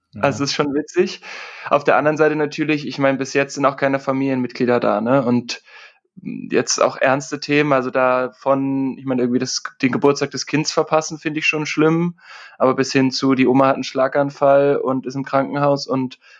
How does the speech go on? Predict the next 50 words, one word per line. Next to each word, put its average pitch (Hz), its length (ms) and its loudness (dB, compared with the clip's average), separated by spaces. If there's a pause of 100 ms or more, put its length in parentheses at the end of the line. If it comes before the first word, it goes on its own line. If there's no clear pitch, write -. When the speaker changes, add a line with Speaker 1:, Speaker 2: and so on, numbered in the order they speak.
(100)
Speaker 2:
man 135 100 4
muss 135 140 4
sich 131 100 -4
halt 131 140 0
entscheiden, 135 440 0
spiele 135 260 -8
ich 135 60 -8
jetzt 139 160 -10
weiter 135 240 2
mit 143 200 2
oder 135 120 2
bin 139 120 -2
ich 135 80 -4
dann 139 100 -4
halt 135 100 0
erstmal 135 300 -2
zwei 139 180 4
Wochen 135 160 0
raus, 135 300 2
wenn 135 120 -4
ich 131 60 -8
jetzt 135 220 -10
rausgehe. 131 560 0 (140)
Speaker 1:
Mhm. 113 340 -2
Speaker 2:
Das 120 80 -2
ist 123 160 -2
halt 143 180 2
schon 143 220 -2
hart. 131 440 -4 (240)
Also 127 360 0
Speaker 1:
Mhm. 107 100 -4
Speaker 2:
da 131 280 4
ist - 360 -4
Business 147 260 -2
as 131 240 0
usual 147 300 4
schon 143 160 0
echt - 240 -4
schwierig, 127 460 -4
finde 123 240 -6
ich. - 240 -14 (400)
Und 123 100 -8
finde 123 220 2
das 127 80 -4
auch - 480 -2
generell 139 440 4
etwas 135 440 -4
grenzwertig, 135 760 -2
dass 131 220 -10
dann, 123 400 -6